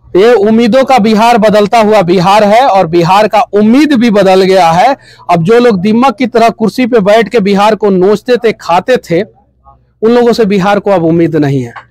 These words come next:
देखिए इस घर को कुर्की किया गया। इस गेट में क्या है? एक लात मारिएगा, अंदर घुस जाइएगा। एक लात। हमें डर नहीं है कि चोर आएगा हमारे घर में, क्योंकि हमारे घर में कुछ नहीं है, आएगा ही नहीं, नहीं डर है। ये,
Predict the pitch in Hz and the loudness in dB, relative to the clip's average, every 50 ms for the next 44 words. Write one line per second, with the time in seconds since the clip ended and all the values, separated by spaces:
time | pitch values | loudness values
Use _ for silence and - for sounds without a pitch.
0 | _ _ _ _ _ _ _ 156 190 208 202 - 226 214 - - - 277 302 285 | _ _ _ _ _ _ _ -4 -4 -4 -2 0 0 0 0 -2 -2 -4 -2 -2
1 | - 254 196 180 233 254 277 269 302 294 - - 262 247 - - 226 - 226 220 | -2 -2 -2 0 0 0 0 0 -2 -4 -2 -2 -2 -4 -2 -4 -4 -4 -2 0
2 | 214 208 196 220 262 262 - 214 226 294 330 320 339 320 320 - - 294 339 381 | 0 0 0 0 0 -2 -2 -2 -2 -2 -2 -2 -2 -4 -4 -4 -4 -4 -2 0
3 | 392 330 277 294 285 262 240 262 294 302 294 294 294 285 - 262 285 277 277 277 | 0 0 0 0 0 0 0 0 -2 -2 -2 -2 -4 -4 -4 -4 -4 -2 -2 -2
4 | 294 269 277 277 254 254 269 247 180 226 226 170 156 190 180 156 151 147 131 127 | -2 0 0 0 0 2 0 0 0 0 -2 -2 0 0 0 0 0 0 -2 -4
5 | 120 - _ _ - - - - _ _ _ _ - 285 311 277 - 277 226 180 | -8 -12 _ _ -20 -20 -20 -20 _ _ _ _ -4 -2 -2 0 0 0 0 0
6 | 147 - _ _ _ _ _ _ _ _ _ _ _ _ _ _ _ - 220 262 | -2 -4 _ _ _ _ _ _ _ _ _ _ _ _ _ _ _ -4 -2 0
7 | 269 - 285 294 285 311 320 311 320 320 240 285 - - 285 285 277 277 269 262 | 0 2 2 2 2 2 2 2 2 0 0 -2 -2 0 0 2 2 2 2 2
8 | 254 254 233 247 233 240 233 226 196 233 240 233 233 226 233 254 220 269 262 262 | 2 2 0 0 0 2 0 0 0 0 0 0 0 0 -2 -2 -2 0 0 2
9 | 262 277 277 269 233 269 285 294 294 - - - - - 262 240 208 190 160 147 | 2 2 0 2 0 0 0 0 -2 -2 -4 -8 -8 -6 -4 -2 -2 0 -2 -2
10 | 127 - _ _ _ _ _ - - _ - _ _ - 220 262 302 302 294 277 | -4 -8 _ _ _ _ _ -20 -20 _ -20 _ _ -2 0 2 2 2 2 0
11 | 269 269 240 208 185 160 143 - - - - _ _ _ _ _ _ _ _ _ | 0 0 0 -2 -2 -4 -8 -14 -20 -20 -20 _ _ _ _ _ _ _ _ _
12 | _ _ _ _ _ _ 233 262 214 - _ _ _ _ _ _ _ _ _ _ | _ _ _ _ _ _ -20 -20 -20 -20 _ _ _ _ _ _ _ _ _ _
13 | _ _ - 185 220 254 294 269 233 233 196 160 160 135 127 127 _ _ _ _ | _ _ -2 0 0 0 0 2 2 0 0 0 -2 -6 -6 -10 _ _ _ _
14 | _ _ _ _ _ _ _ _ - 208 254 294 302 | _ _ _ _ _ _ _ _ -4 -2 -2 0 -2